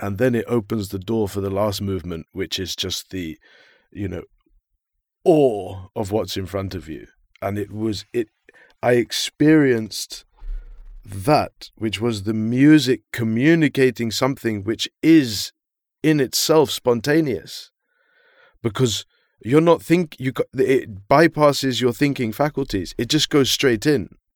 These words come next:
It's in the music itself. It's in that frequency or that resonance that just resonates within you, and you can't not feel it. It's just boom, it's there. <laughs>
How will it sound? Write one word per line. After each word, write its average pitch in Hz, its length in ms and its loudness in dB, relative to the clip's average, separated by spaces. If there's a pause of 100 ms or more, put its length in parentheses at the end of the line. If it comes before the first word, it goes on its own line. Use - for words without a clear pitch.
(140)
It's 117 240 -2
in 147 240 2
the 123 60 0
music 117 420 -2
itself. 131 460 0
It's 101 140 -6
in 135 120 0
that 123 160 0
frequency 127 720 0
or 104 140 -2
that 80 160 -2
resonance 127 680 0 (420)
that 104 200 -2
just 135 260 0
resonates 131 920 0 (1080)
within 123 400 4
you, 107 380 -2 (140)
and 117 140 -2
you 123 120 -2 (180)
can't 143 520 4
not 127 440 0
feel 151 360 2
it. - 100 -8 (120)
It's 95 200 -6
just 127 220 -4 (300)
boom, 123 360 4
it's 113 180 -10
there. 113 520 2
<laughs> 175 120 2